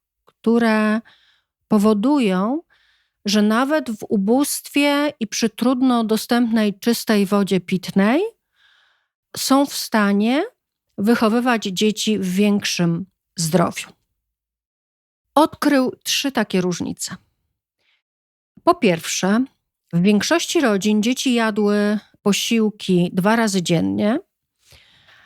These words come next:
podczas gdy zdrowsze dzieci były karmione cztery razy dziennie. To była ta sama ilość pożywienia, mówimy o ubogich rodzinach, natomiast większa częstotliwość. Po drugie,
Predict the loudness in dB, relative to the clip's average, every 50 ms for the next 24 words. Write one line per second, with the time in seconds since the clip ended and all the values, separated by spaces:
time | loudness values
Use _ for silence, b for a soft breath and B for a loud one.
0 | b b b b _ _ 2 2 2 2 -2 0 2 2 2 0 -2 -6 -6 -4
1 | 0 2 2 2 2 0 -2 -4 -4 0 0 2 2 0 0 -2 -2 -2 0 0
2 | 0 -2 -2 -4 -6 -4 -2 -2 0 -2 -2 -4 -4 -2 0 2 2 2 0 0
3 | -2 -2 0 2 2 2 2 0 0 0 -2 -4 -6 -8 -4 -2 0 0 2 0
4 | 0 -2 -2 -4 -6 -8 -6 -6 -4 -4 -4 -4 -4 -4 -6 -6 -8 _ _ -2
5 | -2 0 2 2 2 0 0 0 -2 -2 -2 0 0 0 2 2 2 0 -2 -4
6 | -4 -2 -2 0 -2 -2 -4 -6 -6 -4 -2 0 0 0 0 2 2 2 2 0
7 | 0 -2 -4 -6 -8 -10 -14 _ _ _ _ _ _ _ _ _ _ _ 0 2
8 | 2 4 4 2 2 2 0 -2 -2 -2 0 0 0 0 0 0 0 0 -2 -2
9 | -2 -2 -2 -2 -2 0 0 0 0 0 -2 -4 -6 _ _ _ _ _ 0 0
10 | 2 2 2 2 2 0 -2 -2 0 0 0 0 0 -2 -4 -4 -2 -2 -4 -2
11 | -4 -6 -6 -4 -4 -6 -6 -6 -8 -8 -8 -8 -8 -10 -12 -14 _ _ _ _
12 | _ _ _ _ _ _ _ _ _ _ _ _ _ _ _ _ _ _ _ _
13 | _ _ 2 2 4 4 4 2 2 0 -2 -2